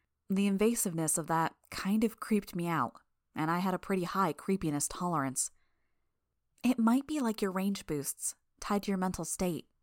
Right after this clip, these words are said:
Tattletale said. "Except my range boosts are probably linked to me feeling trapped, and I somehow doubt I felt that way when I was doped up and waking up in a hospital bed,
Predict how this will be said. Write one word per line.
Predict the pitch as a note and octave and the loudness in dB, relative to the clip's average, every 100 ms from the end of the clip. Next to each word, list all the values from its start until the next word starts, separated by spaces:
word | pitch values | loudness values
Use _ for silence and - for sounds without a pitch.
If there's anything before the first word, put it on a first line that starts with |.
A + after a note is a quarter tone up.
| _ _ _ _ - | _ _ _ _ -4
Tattletale | F3 C#3+ - D#3 C3+ | -2 -2 -4 -6 -4
said. | - D#3 C#3 - _ _ _ _ _ _ _ _ _ | -2 0 -2 -6 _ _ _ _ _ _ _ _ _
"Except | - G3 A3 | -4 0 0
my | G#3 | 2
range | G3+ G3 A#3+ B3 | 2 4 2 2
boosts | G3 F3 F3 | 0 0 0
are | E3+ | -2
probably | - F#3+ A3+ A#3 | -2 0 2 2
linked | G#3 G3 F#3+ | 2 0 -2
to | - | -4
me | F3 | -4
feeling | E3 F3+ E3 D3 | -2 -2 -2 -4
trapped, | - G3 C#3+ - - - | -6 -2 0 -2 -6 -6
and | D#3+ | -4
I | D#3+ | -2
somehow | D#3+ F3+ F#3 F#3+ | -2 -2 -2 -2
doubt | F#3 F3+ F3 | 0 2 2
I | E3+ | 0
felt | - G3+ - | 0 0 0
that | E3 - | -2 -2
way | D#3+ D#3+ | -2 -2
when | D#3 | 0
I | D#3 | 0
was | D#3+ - | -2 -2
doped | D#3+ D#3+ E3 | -2 -2 -2
up | D#3+ - - | -2 -4 -8
and | D#3+ D#3 | -6 -4
waking | D3+ D#3 | -4 -4
up | D#3 | -4
in | C#3+ | -4
a | |
hospital | C#3 D#3 E3+ - C#3+ C#3 | -4 -4 -4 -4 -4 -2
bed, | B2+ B2 | -2 -4